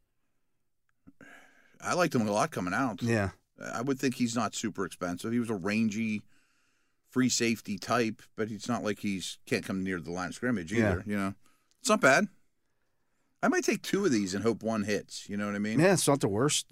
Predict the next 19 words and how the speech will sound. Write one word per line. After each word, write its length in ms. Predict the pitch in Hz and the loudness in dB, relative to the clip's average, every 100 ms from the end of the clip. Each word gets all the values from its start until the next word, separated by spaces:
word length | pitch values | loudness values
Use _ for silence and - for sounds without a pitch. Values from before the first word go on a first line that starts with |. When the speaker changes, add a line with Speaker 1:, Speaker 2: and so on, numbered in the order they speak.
| - | 2
Speaker 1:
You're 120 | 117 | 6
Speaker 2:
thing 60 | 113 | 6
Speaker 1:
right. 40 | |
Speaker 2:
that 100 | 101 104 | 4 0
you 60 | |
could 120 | 98 87 | -4 0
do. 220 | 101 104 - _ _ | 0 -2 -6 _ _
Uh, 420 | - 127 127 127 127 - | 2 4 6 6 4 0
Chauncey 340 | - 160 175 185 | 2 4 4 4
Gardner-Johnson 1000 | 151 156 160 131 107 113 143 156 123 101 | 4 4 4 2 0 2 4 4 2 0
is 120 | 95 | -2
gonna 200 | 107 101 | -2 -2
be 360 | 90 90 73 - | -2 -4 -6 -10
available. 420 | - 98 101 95 | -2 0 2 0
I 140 | 98 - | -2 0
don't 100 | 143 | 0
wanna 120 | 95 | -2
touch 300 | - 90 - | -2 -4 -4
him. 240 | 87 78 | -4 -6